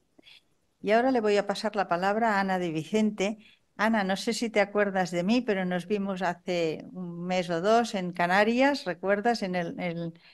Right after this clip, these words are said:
en el Congreso de las Cámaras, eh, Españolas y Africanas,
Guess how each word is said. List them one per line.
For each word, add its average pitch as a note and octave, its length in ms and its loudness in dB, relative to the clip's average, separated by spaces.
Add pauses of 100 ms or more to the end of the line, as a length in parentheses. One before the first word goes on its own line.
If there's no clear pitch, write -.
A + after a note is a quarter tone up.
(140)
en F3+ 140 0
el E3+ 140 -2
Congreso F#3 760 0 (400)
de E3+ 260 0
las D#3+ 220 0
Cámaras, F3 760 0
eh, E3 280 -4
Españolas F3 640 0
y - 20 0
Africanas, G3+ 800 2